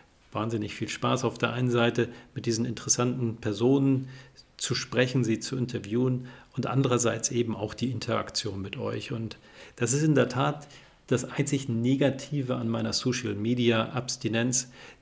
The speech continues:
der Austausch mit euch. Und, äh, da das nicht mehr in der Form über Facebook und Instagram geht,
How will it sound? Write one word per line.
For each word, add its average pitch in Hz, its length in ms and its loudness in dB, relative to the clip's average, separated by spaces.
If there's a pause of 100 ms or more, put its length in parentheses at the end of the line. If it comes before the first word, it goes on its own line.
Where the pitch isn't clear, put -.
der 107 380 0
Austausch - 640 0
mit 107 140 -10
euch. 104 360 -4 (460)
Und, 117 380 -4
äh, 127 400 2 (240)
da 127 160 6
das 135 340 2 (160)
nicht 135 260 0
mehr 131 140 4
in 131 120 2
der 127 180 4
Form 123 340 2
über 113 340 2
Facebook 123 680 -2
und 104 340 -4
Instagram 123 640 0
geht, 117 280 2